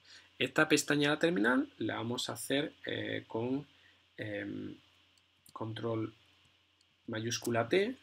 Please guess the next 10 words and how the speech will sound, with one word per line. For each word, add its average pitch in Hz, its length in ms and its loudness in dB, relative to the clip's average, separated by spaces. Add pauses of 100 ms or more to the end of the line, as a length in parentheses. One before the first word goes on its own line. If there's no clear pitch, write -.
(140)
nos 110 300 -4
arranca 123 540 0 (120)
una, 101 520 -4 (100)
una 113 160 -4
nueva 98 160 -6
pestaña. 76 460 -12
Aquí 98 120 -10
lo 95 80 -6
podemos 85 300 -12 (100)
ver. - 80 -20